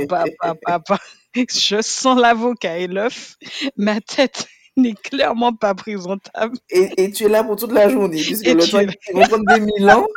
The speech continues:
Speaker 1: <laughs>
Speaker 2: hein, et, et rien ne va avancer, euh, hein, euh, côté, euh, côté
Speaker 1: Ah
Speaker 2: routine,
Speaker 1: là
Speaker 2: quoi.
Speaker 1: là. Non, mais
Speaker 2: Mais c'est, c'est
Speaker 1: franchement.
Speaker 2: là qu'on voyait qu'on prenait quand même un temps fou.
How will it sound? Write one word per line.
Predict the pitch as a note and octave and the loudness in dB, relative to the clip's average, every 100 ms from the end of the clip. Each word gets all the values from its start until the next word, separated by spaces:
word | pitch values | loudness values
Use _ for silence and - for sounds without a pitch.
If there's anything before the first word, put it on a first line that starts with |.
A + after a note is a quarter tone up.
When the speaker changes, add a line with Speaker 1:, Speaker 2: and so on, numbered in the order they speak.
| F#5 | -2
Speaker 1:
<laughs> | - - | -2 -2
Speaker 2:
hein, | C4 - - G3+ A3+ | -2 -2 -2 0 2
et, | G3 E3+ | 0 0
et | E3+ | -2
rien | F3 A3 | 0 0
ne | A#3 | 2
va | G#3 F3 | 4 4
avancer, | E3 E3 - F#3 E3+ | 2 -2 -2 0 2
euh, | D3+ C3+ C3+ C3 - | 4 2 0 -2 -4
hein, | D3+ | -4
euh, | E3 C4 D#3+ C#3+ B2+ C#3 G#3 - | -2 -4 -4 -8 -10 -12 -12 -10
côté, | D#3 E3+ D#3 D3+ | -8 -6 -4 -4
euh, | C3+ - | -6 -10
côté | - - A3+ | -14 -8 -4
Speaker 1:
Ah | D#4 D#4 C#4+ | 0 2 2
Speaker 2:
routine, | B3 | 2
Speaker 1:
là | A3 G3+ | 2 2
Speaker 2:
quoi. | |
Speaker 1:
là. | G3+ G#3 G3+ - - G#3+ | 2 0 -2 -6 -16 -6
Non, | G3 G3+ | -2 0
mais | |
Speaker 2:
Mais | G3 | 0
c'est, | G3 | -2
c'est | - | -6
Speaker 1:
franchement. | G#3+ G#3+ - E3 | -4 -4 -4 -2
Speaker 2:
là | G3+ | -2
qu'on | G#3+ | -2
voyait | F3+ G3+ | -2 -2
qu'on | G3+ | -2
prenait | E3 D3+ | -6 -8
quand | D#3 D3+ | -6 -6
même | D3 C#3+ | -6 -8
un | |
temps | C#3 - C3+ | -12 -14 -12
fou. | - - | -12 -10